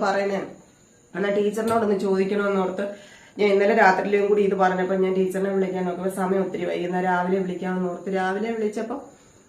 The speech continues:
ഇതുപോലാണ് സംഭവം എന്നൊക്കെ പറഞ്ഞു. പക്ഷെ ഇങ്ങനെ ആയിപ്പോയി ഇവിടുത്തെ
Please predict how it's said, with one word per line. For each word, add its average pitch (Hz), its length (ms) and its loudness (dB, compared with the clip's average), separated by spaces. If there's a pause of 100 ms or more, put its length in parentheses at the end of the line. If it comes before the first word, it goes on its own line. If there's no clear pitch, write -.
(140)
ഇതുപോലാണ് 202 640 2
സംഭവം 202 340 2
എന്നൊക്കെ 180 280 -2
പറഞ്ഞു. 180 280 -2
പക്ഷെ 202 200 -4 (2250)
ഇങ്ങനെ 220 300 2
ആയിപ്പോയി 190 400 2
ഇവിടുത്തെ 185 260 2